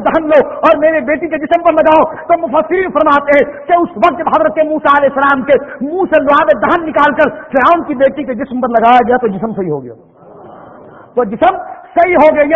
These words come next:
برکتیں ہیں اللہ کے انبیاء کرام کی۔ تو حضرات گرامی،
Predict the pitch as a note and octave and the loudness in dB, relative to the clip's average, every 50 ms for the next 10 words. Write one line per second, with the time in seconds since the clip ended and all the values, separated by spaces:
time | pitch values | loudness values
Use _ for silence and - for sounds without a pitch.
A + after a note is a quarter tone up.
0 | D4+ D4+ D4 D4 D4 D4 D4 D#4 C#4 B3 C4+ C4+ C4 C4+ C4+ A#3+ A3+ B3 B3+ - | 0 0 0 -2 -2 -4 -2 -4 -4 -4 -4 -6 -2 0 0 0 0 0 -4 -4
1 | - - - - C#4 C#4 B3+ B3+ C4+ B3 A#3 A3+ A#3 A#3+ A#3 A3+ G#3+ E3+ - A#3+ | -4 -10 -8 -6 -6 -4 -2 -2 0 0 0 0 -2 -2 0 0 -2 -4 -6 -8
2 | - - - - - C4+ A3+ B3+ B3+ A#3+ A3+ A#3+ A3 A3+ A3+ G#3+ A#3 B3 | -10 -10 -14 -6 -2 0 0 2 2 0 0 0 -2 -2 -2 0 0 -2